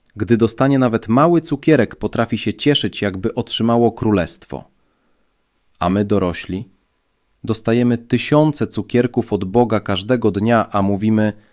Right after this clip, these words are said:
„To za mało, chcę więcej”. Czyż to nie smutne?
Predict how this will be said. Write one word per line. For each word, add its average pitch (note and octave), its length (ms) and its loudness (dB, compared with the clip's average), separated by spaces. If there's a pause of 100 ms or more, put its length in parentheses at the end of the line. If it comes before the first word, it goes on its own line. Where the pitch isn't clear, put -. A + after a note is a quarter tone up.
(580)
„To A#2 100 0
za G#2 160 0
mało, F2 520 -2
chcę - 320 -2
więcej”. D#2+ 600 -6 (1600)
Czyż - 220 -8
to G2+ 100 -4
nie F#2 120 -4
smutne? E2+ 520 -10